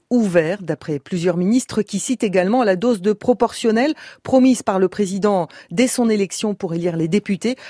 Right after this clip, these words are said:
Le curseur pourrait se situer autour de vingt pour cent. Et puis, il y a l'idée d'ouvrir le cese aux citoyens, le Conseil économique, social et environnemental. Il est composé de syndicalistes et de personnalités de la société civile.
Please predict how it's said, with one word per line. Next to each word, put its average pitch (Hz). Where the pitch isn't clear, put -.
Le 233
curseur 240
pourrait 190
se 180
situer -
autour 196
de 170
vingt 156
pour -
cent. 277
Et 190
puis, 302
il 285
y 262
a 240
l'idée 233
d'ouvrir 285
le 240
cese 269
aux 226
citoyens, 208
le 208
Conseil 240
économique, 226
social 226
et 208
environnemental. 185
Il 220
est 180
composé 170
de 156
syndicalistes 160
et 175
de -
personnalités 180
de 180
la 165
société 175
civile. 196